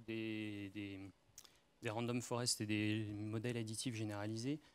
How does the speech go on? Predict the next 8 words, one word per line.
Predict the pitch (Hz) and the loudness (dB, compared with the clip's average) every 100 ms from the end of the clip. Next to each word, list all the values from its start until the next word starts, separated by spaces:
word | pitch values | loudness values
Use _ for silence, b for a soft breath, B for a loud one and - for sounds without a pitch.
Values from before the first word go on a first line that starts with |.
| B B | B B
à | 110 | 2
faire | 135 123 | 4 4
des | |
mélanges | 113 123 135 131 | 2 2 0 -2
de, | 113 113 110 | -2 -2 0
de | 104 | -4
prédicteurs. | - 107 110 - 135 143 143 - - B B _ - | -6 -8 -8 -4 -2 -2 -6 -18 -20 B B _ -8
Euh, | - 104 104 104 104 104 | -4 -2 -2 -2 -2 -4